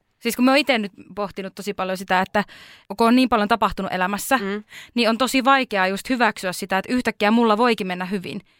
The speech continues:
Speaker 1: Ja ihmiset ympärillä haluaa mulle hyvää ja on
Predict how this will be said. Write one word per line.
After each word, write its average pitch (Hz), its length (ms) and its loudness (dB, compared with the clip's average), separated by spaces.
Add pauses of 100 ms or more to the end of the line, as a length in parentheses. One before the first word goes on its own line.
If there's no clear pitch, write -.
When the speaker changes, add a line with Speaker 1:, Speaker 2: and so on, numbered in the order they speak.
(160)
Speaker 1:
Ja 214 100 2
ihmiset 214 540 2
ympärillä 196 540 0 (480)
haluaa 240 380 2
mulle 190 260 -6
hyvää 190 380 2 (260)
ja 190 240 0 (140)
on 214 240 0